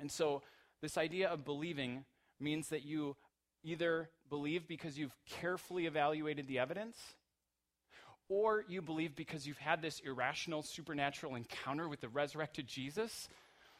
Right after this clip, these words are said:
But either way, you believe and respond to one of those two things, either the supernatural encounter or the evidence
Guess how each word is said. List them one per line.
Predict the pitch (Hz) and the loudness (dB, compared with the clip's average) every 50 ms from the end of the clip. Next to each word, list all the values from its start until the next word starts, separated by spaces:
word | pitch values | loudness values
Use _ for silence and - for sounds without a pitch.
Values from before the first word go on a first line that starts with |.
| _ - | _ 2
But | 160 160 - - - | 2 2 2 -2 -8
either | 202 214 226 233 202 220 202 180 | -4 -2 -2 2 2 2 2 2
way, | 170 160 175 240 240 208 165 143 131 131 165 - - _ _ _ _ _ _ _ _ _ - | 0 2 4 6 8 8 8 6 4 0 -4 -8 -12 _ _ _ _ _ _ _ _ _ -10
you | 147 156 | -8 -8
believe | 147 135 139 147 135 143 160 202 214 175 143 135 147 165 170 - - - - _ _ _ _ _ _ _ _ _ _ - | -8 -6 -6 -6 -6 -4 -2 -2 -2 0 0 -2 -2 -4 -8 -12 -16 -18 -20 _ _ _ _ _ _ _ _ _ _ 0
and | 139 143 139 | 0 0 0
respond | 135 127 - - - - 185 180 160 131 117 110 110 117 - - _ _ _ _ _ _ - | -2 -4 -8 -8 -4 0 2 4 4 4 2 0 -2 -8 -12 -16 _ _ _ _ _ _ -12
to | - - | -6 -2
one | 135 135 131 | 0 0 0
of | 127 | 0
those | 120 123 120 113 - | -2 -2 -4 -4 -6
two | - - 117 | -8 -8 -8
things, | - - 127 104 87 85 92 - - - - _ _ _ _ _ _ _ _ _ _ _ _ _ _ _ _ _ _ - | -6 -6 -6 -8 -8 -10 -16 -20 -20 -20 -20 _ _ _ _ _ _ _ _ _ _ _ _ _ _ _ _ _ _ -6
either | 170 170 151 165 156 | -4 -2 -2 -2 -2
the | 143 143 | -2 -4
supernatural | 135 - - 143 131 143 131 127 117 - - 123 | -6 -6 -6 -6 -6 -4 -4 -4 -4 -6 -6 -8
encounter | 113 107 - - 180 180 180 180 170 - _ _ _ _ _ _ _ | -8 -6 -4 -2 0 0 0 -2 -4 -6 _ _ _ _ _ _ _
or | - 147 156 | -2 -2 -2
the | 143 143 147 - | -2 -2 -4 -2
evidence | 143 156 165 156 147 135 123 123 127 - - | -2 -2 -2 -2 -2 -4 -4 -6 -8 -10 -16